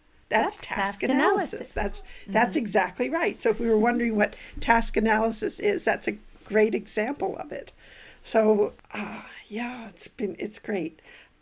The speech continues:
Speaker 1: So I, I, I feel as though we're, we're, we're looping back wonderfully from topic to topic. We just keep looping back to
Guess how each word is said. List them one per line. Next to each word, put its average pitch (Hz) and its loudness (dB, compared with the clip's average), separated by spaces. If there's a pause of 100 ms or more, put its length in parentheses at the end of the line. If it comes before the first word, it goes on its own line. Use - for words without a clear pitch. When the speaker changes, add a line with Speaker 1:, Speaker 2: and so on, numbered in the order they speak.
(240)
Speaker 1:
So - 2 (100)
I, - 2
I, 254 4 (160)
I 254 4
feel 330 2
as 294 0
though 233 4
we're, 214 4
we're, 214 4
we're 233 2
looping 330 6
back 262 -2
wonderfully - 0 (340)
from 208 2
topic 233 -4
to - -4
topic. - -4
We 294 -2
just - -4
keep - -8
looping 214 -4
back 208 -6
to 208 0